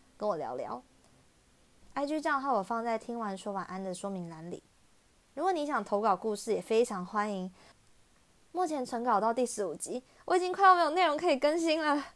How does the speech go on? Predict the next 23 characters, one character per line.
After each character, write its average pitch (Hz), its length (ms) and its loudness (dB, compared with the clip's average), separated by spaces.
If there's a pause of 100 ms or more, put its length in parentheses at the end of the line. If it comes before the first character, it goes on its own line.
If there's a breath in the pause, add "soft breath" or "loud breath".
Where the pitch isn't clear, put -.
(480 loud breath)
题 320 160 0
材 339 160 2
没 349 80 2
有 339 100 6
限 277 280 2
制， 269 240 6
各 339 200 2
种 233 200 4
稀 262 180 -2
奇 233 160 0
古 190 140 -6
怪 220 180 4
的 196 60 4
故 214 180 0
事 214 160 -4
都 214 100 0
可 226 140 -2
以 - 20 0
来 180 140 0
跟 196 100 -2
我 190 120 -4
分 185 200 -6
享。 - 240 -10